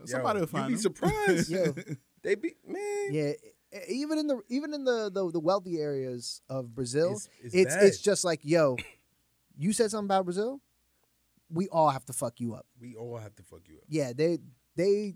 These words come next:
Speaker 3: they
Speaker 2: We
Speaker 3: are
Speaker 2: might
Speaker 3: not
Speaker 2: e-,
Speaker 3: with the
Speaker 2: we
Speaker 3: fucks,
Speaker 2: might even
Speaker 3: man.
Speaker 2: shoot, we might even shoot you.
Speaker 3: Yo, for real.
Speaker 2: Just because. You know what I'm saying? So
Speaker 1: Mm.
Speaker 2: that's crazy though, man.
Speaker 3: Yeah, man. Yo, he,
Speaker 2: I didn't know he
Speaker 3: <laughs>
Speaker 2: did
Speaker 3: he
Speaker 2: that.
Speaker 3: has some balls on him, yo. He has some balls.
Speaker 2: He
Speaker 3: And
Speaker 2: must
Speaker 3: he
Speaker 2: have been riding through in the armored truck, man, to be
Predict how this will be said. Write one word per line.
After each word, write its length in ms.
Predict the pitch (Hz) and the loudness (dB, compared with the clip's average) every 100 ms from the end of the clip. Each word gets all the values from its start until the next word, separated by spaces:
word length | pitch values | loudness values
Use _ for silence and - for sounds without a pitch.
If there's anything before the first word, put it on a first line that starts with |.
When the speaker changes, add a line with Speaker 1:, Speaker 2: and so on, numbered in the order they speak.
| _ - | _ 0
Speaker 3:
they 360 | 196 208 202 | 4 4 4
Speaker 2:
We 60 | 190 | 2
Speaker 3:
are 140 | 151 | 2
Speaker 2:
might 100 | 147 | 2
Speaker 3:
not 180 | 156 151 | 2 2
Speaker 2:
e-, 40 | |
Speaker 3:
with 120 | 147 - | 0 -4
the 60 | |
Speaker 2:
we 40 | 127 | -2
Speaker 3:
fucks, 140 | 151 | 0
Speaker 2:
might 120 | 135 135 | 0 -2
even 80 | 123 | -4
Speaker 3:
man. 80 | |
Speaker 2:
shoot, 260 | 120 131 127 117 | -4 -10 -12 -12
we 80 | 120 | -10
might 220 | 131 143 | -8 -6
even 160 | 131 | -8
shoot 280 | 123 123 104 82 | -10 -14 -16 -20
you. 60 | - | -12
Speaker 3:
Yo, 340 | 127 113 101 - | -10 -10 -12 -14
for 240 | - 143 | -6 -2
real. 300 | 139 110 127 _ _ | -2 -4 -10 _ _
Speaker 2:
Just 180 | 113 - | -20 -18
because. 600 | 107 110 90 - - _ _ _ _ - | -14 -12 -12 -16 -20 _ _ _ _ -20
You 80 | 95 | -16
know 80 | 98 | -16
what 60 | |
I'm 80 | 101 | -16
saying? 300 | - 104 101 | -18 -16 -16
So 140 | 80 | -16
Speaker 1:
Mm. 60 | 82 85 _ _ _ - 98 | -20 -20 _ _ _ -18 -12
Speaker 2:
that's 200 | 139 - | -10 -10
crazy 520 | - 147 359 294 123 | -10 -6 -2 -2 -4
though, 220 | 98 90 92 | -10 -16 -16
man. 240 | 123 277 | -14 -12
Speaker 3:
Yeah, 220 | 139 131 113 | -12 -14 -14
man. 140 | 110 107 120 | -18 -20 -16
Yo, 260 | 135 117 | -14 -14
he, 140 | 120 156 | -14 -10
Speaker 2:
I 40 | - | -10
didn't 160 | 370 | -10
know 120 | 339 330 | -8 -6
he 100 | 320 | -2
Speaker 3:
<laughs> 20 | |
Speaker 2:
did 100 | 381 | 0
Speaker 3:
he 60 | |
Speaker 2:
that. 100 | 214 202 | 0 -2
Speaker 3:
has 160 | 180 | -4
some 140 | 160 131 | -6 -4
balls 400 | 147 147 143 147 | -4 -4 -6 -8
on 220 | 160 131 | -8 -8
him, 120 | 135 123 | -12 -16
yo. 280 | 131 135 143 _ - 196 196 - | -16 -14 -16 _ -18 -14 -14 -14
He 160 | 190 | -8
has 320 | 180 151 147 143 | -6 -4 -6 -8
some 160 | 131 | -8
balls. 200 | 135 139 | -6 -6
Speaker 2:
He 60 | - | 0
Speaker 3:
And 80 | 160 | 2
Speaker 2:
must 180 | 202 | 2
Speaker 3:
he 20 | 196 | 2
Speaker 2:
have 80 | |
been 140 | 165 151 | -2 2
riding 260 | 156 151 139 | 4 2 0
through 120 | 143 | -2
in 60 | |
the 60 | 135 | -2
armored 280 | 131 131 117 | -4 -6 -4
truck, 320 | - 208 - | 2 2 0
man, 240 | 120 120 120 | -8 -10 -8
to 60 | 120 | -8
be 320 | 135 143 | -6 -6